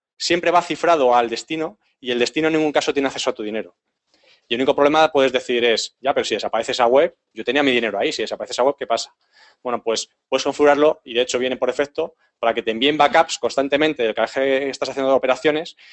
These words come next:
y con un backup de estos, tú lo puedes recuperar en otros clientes. En un cliente estándar de el blo-, en Bitcoin punto Q, o sea, Bitcoin Q T, por ejemplo, es el cliente estándar, o en Multibit, o en algún otro cliente distinto.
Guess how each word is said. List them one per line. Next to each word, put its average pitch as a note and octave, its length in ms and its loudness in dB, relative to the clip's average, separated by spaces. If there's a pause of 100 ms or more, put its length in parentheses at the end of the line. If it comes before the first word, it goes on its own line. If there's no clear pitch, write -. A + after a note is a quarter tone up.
(160)
y C3 80 -8
con B2+ 160 2
un E3 80 0
backup E3 280 2
de E3 100 2
estos, F#3 440 -4
tú - 100 -2
lo C#3+ 80 2
puedes D3 140 4
recuperar D3 380 4
en C3+ 60 2
otros C3 200 -2
clientes. A#2+ 540 -8 (520)
En A2+ 140 -6
un A#2+ 80 -4
cliente B2 240 2
estándar A#2+ 320 0
de A#2 280 4
el A2 340 -4 (240)
blo-, A2 240 -8
en G#2+ 640 -8
Bitcoin A#2+ 300 -4
punto A#2 260 -4
Q, - 160 -12
o - 60 -14
sea, A#2 180 2
Bitcoin A#2+ 320 -6
Q B2 100 -6
T, A#2+ 120 -2
por A#2 100 0
ejemplo, A#2+ 160 -6
es - 80 -8
el A2+ 60 -14
cliente A2+ 180 -2
estándar, D#3+ 480 2 (260)
o A#2 140 2
en A#2 60 0
Multibit, A#2+ 580 0
o C3 60 -8
en A2+ 60 -8
algún B2+ 180 0
otro B2+ 140 0
cliente A#2 260 -2
distinto. G#2 440 -8